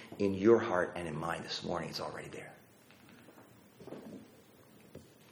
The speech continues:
And the final thought that I want to share on the pattern of Jesus. Actually, I'm sure none of you will remember, but last time I spoke here,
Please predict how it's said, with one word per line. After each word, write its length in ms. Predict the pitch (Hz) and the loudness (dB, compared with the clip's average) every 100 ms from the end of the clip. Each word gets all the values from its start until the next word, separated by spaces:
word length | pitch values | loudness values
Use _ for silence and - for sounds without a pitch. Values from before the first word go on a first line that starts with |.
| - - - - - - - - - - - | -20 -20 -20 -20 -20 -20 -20 -20 -20 -12 2
And 80 | - | 8
the 80 | |
final 300 | - 160 156 | 12 12 12
thought 340 | 143 - 127 123 | 12 12 12 12
that 100 | 110 | 12
I 40 | |
want 160 | 107 104 | 12 10
to 40 | |
share 240 | - 104 101 | 12 12 12
on 60 | |
the 60 | 95 | 10
pattern 360 | - 101 98 | 8 10 10
of 120 | 95 92 | 6 2
Jesus. 600 | 95 92 90 - - - - - - - - - - - | 2 2 0 -4 -6 -12 -16 -20 -20 -20 -20 -20 -20 6
Actually, 600 | 123 214 170 147 147 - - - - - - - - - 82 | 12 12 12 12 12 8 -4 -12 -20 -20 -20 -20 -20 6 10
I'm 140 | 98 | 12
sure 200 | - 170 | 12 12
none 200 | 156 165 | 12 12
of 100 | 160 | 12
you 100 | 160 | 12
will 180 | 131 131 | 12 12
remember, 340 | 147 98 98 | 12 12 12
but 160 | 101 95 | 12 12
last 240 | 131 - | 12 12
time 180 | 180 147 | 12 12
I 80 | 131 | 12
spoke 320 | - 117 117 | 12 10 10
here, 400 | - 85 87 - | 10 6 6 4